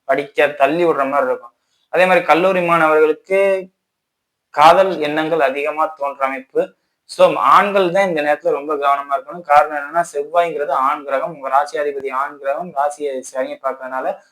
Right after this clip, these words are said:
உங்களுக்கு இந்த நேரத்துல தேவையில்லாத ஒரு மனச்சங்கட்டமும் மனச்சவலமும் ஏற்படணுங்கிறது இயல்பு. So இந்த விஷயத்துல கொஞ்சம் கவனமா இருங்க. சரிங்களா? இப்ப வாங்க நட்சத்திர ரீதியான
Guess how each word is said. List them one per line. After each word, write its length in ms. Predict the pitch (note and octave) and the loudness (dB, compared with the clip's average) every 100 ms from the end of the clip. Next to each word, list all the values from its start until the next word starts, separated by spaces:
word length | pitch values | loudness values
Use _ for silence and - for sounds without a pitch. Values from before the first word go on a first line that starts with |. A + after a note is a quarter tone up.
| _ _ - | _ _ -10
உங்களுக்கு 400 | F3 F#3+ F#3+ E3+ | -2 0 0 0
இந்த 140 | E3 D3+ | -4 0
நேரத்துல 320 | D#3+ F3 F3+ F3 | 0 0 -2 0
தேவையில்லாத 580 | D#3+ E3+ E3 D#3 D#3 F3+ | 2 6 4 6 4 4
ஒரு 140 | E3 C#3 | 2 0
மனச்சங்கட்டமும் 920 | D3 F3 E3+ - D3 C#3 C#3 E3+ E3 | -2 -2 -4 -6 -2 -2 -4 -8 -4
மனச்சவலமும் 800 | C3+ D#3+ - C#3+ C#3 D3+ D#3 D3+ | -2 -2 -2 0 2 2 0 -6
ஏற்படணுங்கிறது 720 | C#3 C3+ C#3 C#3 C3+ B2+ B2 | -6 -6 -6 -6 -6 -8 -8
இயல்பு. 340 | B2 C3 C3 F#3 - _ _ _ - | -12 -14 -12 -14 -16 _ _ _ -2
So 60 | F3 | -2
இந்த 220 | D3 D3 | 0 -2
விஷயத்துல 380 | C#3+ E3 E3 G3 | -2 -2 -2 -4
கொஞ்சம் 280 | C#3 D3+ B2 | -6 -10 -8
கவனமா 300 | A#2+ A#2 A2 | -10 -10 -16
இருங்க. 200 | G#2+ _ _ | _ _ _
சரிங்களா? 360 | - C#3 C#3 C#3 - _ _ | -10 -6 -2 -2 -4 _ _
இப்ப 200 | - D3+ | -2 2
வாங்க 180 | F3 | 2
நட்சத்திர 440 | E3 C#3 G3 F#3+ E3+ | 2 0 -2 -2 0
ரீதியான 340 | C3+ B2 B2 | 0 -4 -6